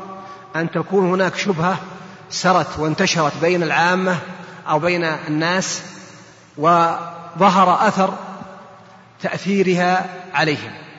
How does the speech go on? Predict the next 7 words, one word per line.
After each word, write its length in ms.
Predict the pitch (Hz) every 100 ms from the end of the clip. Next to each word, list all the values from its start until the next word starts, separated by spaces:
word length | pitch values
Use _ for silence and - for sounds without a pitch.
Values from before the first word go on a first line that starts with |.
| - - -
فأنت 320 | 156 170 175 165
ترد 260 | 175 175 143 - -
تلك 200 | 175 165
الشبهة 420 | - 165 175 190 - - -
لترفع 440 | 151 185 175 175 156
الجهل 300 | 151 156 151
عنهم. 260 | 127 107